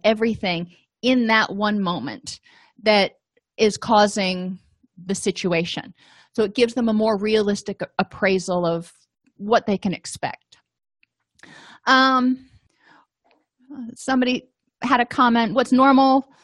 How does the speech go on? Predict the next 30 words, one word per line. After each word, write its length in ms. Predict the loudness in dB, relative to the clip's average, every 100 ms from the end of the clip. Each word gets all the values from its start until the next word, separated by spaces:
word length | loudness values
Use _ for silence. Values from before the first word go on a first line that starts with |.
| _ _ _ _ _ _ _ -8
Uh, 480 | -6 -4 -4 -6 -6 _ _ _ _ _ -2
and, 180 | -2 -4
and 240 | -12 -2
definitely 420 | 0 0 0 0
recognizing 960 | 2 2 0 2 4 4 2 0 0 -2 -8 _ -14
with 300 | -6 -2 -2
our 100 | -2
clients, 640 | 0 0 0 -4 -8 -20 _ _ -20 _ _ _
we 180 | -2 0
want 300 | 2 0 0
them 240 | 0 0 0
to 80 |
find 440 | -2 0 0 0 0
what 140 | 2
is 200 | 2 2
normal 540 | 0 2 2 2 0 -2
and 160 | -4
helpful 640 | -2 0 0 0 -2 0 0
and 420 | -2 -2 -4 -6 -8
happy 600 | 0 0 2 0 0 -4
and 120 | -8
comfortable 640 | -2 -2 -2 -6 -4 -4 -6 _ _ _
for 120 | -4
them. 400 | 0 0 -2 -12 _ _ _ -12 -2
And, 280 | 0 2 0
and 300 | -4 -4 -2
we 80 |
wanna 260 | 0 0 0
be 540 | -4 -6 -8 -12 -16 _ _ _ -10
sensitive 680 | -2 0 0 -2 -2 -6